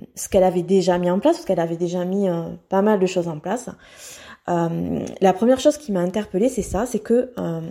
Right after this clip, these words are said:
en fait, elle a créé un, un blog qui renvoie vers des épisodes de, de podcast où, euh, finalement, les épisodes, les épisodes parlent de, de management en général. Alors que pour moi, dans son positionnement,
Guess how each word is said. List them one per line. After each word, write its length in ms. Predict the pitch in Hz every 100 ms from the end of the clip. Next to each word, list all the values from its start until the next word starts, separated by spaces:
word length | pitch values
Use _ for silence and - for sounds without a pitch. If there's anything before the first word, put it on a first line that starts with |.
| -
en 80 | 175
fait, 160 | 214
elle 100 | 196
a 80 | 170
créé 220 | - 220
un, 220 | 220 170 - -
un 100 | 165
blog 440 | 165 202 226 151 - - - _
qui 120 | 170
renvoie 260 | 180 190 220
vers 220 | 190 175
des 160 | 170
épisodes 300 | 190 185 196
de, 180 | 180 170
de 120 | 160
podcast 560 | 175 170 - 220 - - _ - - - - -
où, 200 | 285 269
euh, 120 | 208
finalement, 640 | - 233 233 196 190 269 - _ _ _ _ _ _ _ - -
les 240 | 196 208
épisodes, 400 | 226 - 185 208 - 165 -
les 220 | 202 208
épisodes 360 | 220 185 - 202
parlent 360 | 233 262 233
de, 240 | 180 170 -
de 160 | 165 190
management 720 | 196 226 226 202 202 208 226
en 120 | 190
général. 420 | 180 196 180 - - -
Alors 300 | 180 208 214
que 60 | 196
pour 240 | 190 175
moi, 320 | 180 277 381 - _ _ _ _
dans 200 | 190 190
son 180 | 185 285
positionnement, 640 | 302 226 196 190 170 214